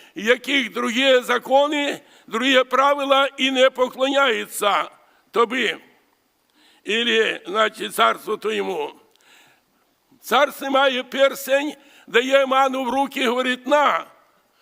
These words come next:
і рішай, як ти хочеш, так рішай». Возрадувався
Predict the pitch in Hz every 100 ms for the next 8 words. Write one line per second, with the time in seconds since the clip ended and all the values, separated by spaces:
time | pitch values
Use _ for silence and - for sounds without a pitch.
0 | _ - _ 233 262 254 233 190 214 247
1 | - 294 285 254 269 - - 262 247 -
2 | 262 220 - 175 151 - - - - -
3 | 269 269 214 269 - 247 165 143 - _
4 | _ _ - 180 226 226 269 285 302 262
5 | - 254 226